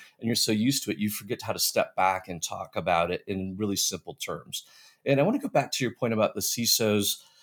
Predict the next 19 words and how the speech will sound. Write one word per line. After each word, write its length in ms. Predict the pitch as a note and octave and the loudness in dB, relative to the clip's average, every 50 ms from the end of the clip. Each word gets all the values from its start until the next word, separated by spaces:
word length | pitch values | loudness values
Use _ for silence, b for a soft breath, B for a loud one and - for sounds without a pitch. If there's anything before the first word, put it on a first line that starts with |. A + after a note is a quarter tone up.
| b b b b | b b b b
being 180 | C#3+ D3 C#3 | 6 8 8
technical. 380 | C3+ D3+ D3 - A#2+ A2 B2 A#2+ | 6 4 2 0 0 -2 -2 0
There's 180 | C#3 C#3+ C#3 - | 0 0 0 0
still 240 | - - - A3 | -2 -2 -4 -4
today, 300 | - - E3 C3+ A#2+ A2 | -2 0 2 4 4 4
many, 460 | G#2 - G3 A#3+ G#3 G#3 G3+ F#3+ F3+ D#3 | 2 2 0 0 2 2 4 4 6 6
many 160 | C3 A2+ G#2+ | 6 4 4
cisos 480 | - - - G#2+ - - A2+ F#2+ F#2+ | 2 0 0 0 0 0 0 -2 -2
are 80 | G#2 F2+ | -2 -2
extremely 540 | - - - - - B2+ B2 B2 A#2+ A2 G2+ | -2 -2 -4 -4 -4 -4 -2 0 0 0 -2
technical 420 | - A2 - - G2+ - - F#2+ | -2 -2 -4 -4 -4 -2 0 0
or 100 | F#2 F2+ | 0 0
certainly 320 | E2+ - - A#2+ E2+ F#2+ F#2 | 0 -2 -2 -2 -4 -6 -6
have 320 | - - F#2+ G2+ G#2+ G2+ | -6 -2 -2 0 0 2
that 180 | A2 G#2 G2 G2 | 2 2 2 2
as 200 | F#2+ F2 F2 F#2 | 0 0 -2 -4
a 80 | F2+ | -6
domain 760 | D#2+ - A2+ F2+ F2+ F2+ F2+ G2 G2+ G2+ G#2 G#2 G#2 G#2 - B B B B B B B B B G#2 | -4 -4 -4 -4 -2 -2 -2 0 0 2 2 2 2 0 -2 B B B B B B B B B -2
expertise. 920 | G2+ - - - - G2 F#2 - - - G#2 F2 D2+ C#2+ - - - | 0 2 0 0 -2 -4 -8 -6 -6 -4 -2 -2 0 0 -2 -4 -4